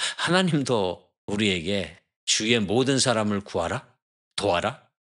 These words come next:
그렇게 맡기시지는 않죠. 그러나 오늘 나에게 보낸 한 사람, 그 사람은 외면하면 안 된다는 거죠. 그 사람을 책임질 책임은 우리에게 있다는 것이죠. 아,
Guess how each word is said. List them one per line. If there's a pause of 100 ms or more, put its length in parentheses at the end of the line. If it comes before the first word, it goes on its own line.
(140)
그렇게
맡기시지는 (360)
않죠.
그러나 (380)
오늘
나에게
보낸
한
사람, (400)
그
사람은
외면하면
안
된다는
거죠. (240)
그
사람을
책임질
책임은
우리에게
있다는
것이죠. (320)
아,